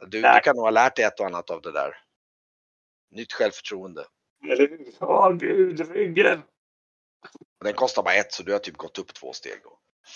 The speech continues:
Speaker 1: Ehm,
Speaker 2: <laughs> Oj! Ja, det gör jag kanske. Ja.
Speaker 1: Det går fortare i början med klättra. Det är...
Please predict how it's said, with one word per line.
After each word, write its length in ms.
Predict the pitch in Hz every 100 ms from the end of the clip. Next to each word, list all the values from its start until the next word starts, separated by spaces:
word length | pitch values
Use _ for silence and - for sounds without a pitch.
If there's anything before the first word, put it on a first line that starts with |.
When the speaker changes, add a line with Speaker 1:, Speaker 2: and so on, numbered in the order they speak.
| - - - - -
Speaker 1:
Ehm, 340 | 98 98 98 101 - - -
Speaker 2:
<laughs> 80 | 175 -
Oj! 280 | 170 120 - - _ -
Ja, 120 | 117
det 80 | 135
gör 120 | 156
jag 140 | 101 101
kanske. 200 | 123 104 _ _ _ _ _
Ja. 260 | 110 113 117 _ _ _ _ _ - _ _ -
Speaker 1:
Det 80 | 120
går 140 | 120
fortare 380 | 120 120 117 107
i 40 |
början 300 | 104 101 104
med 120 | 104 101
klättra. 400 | 107 - 110 92
Det 240 | 95 90
är... 140 | 90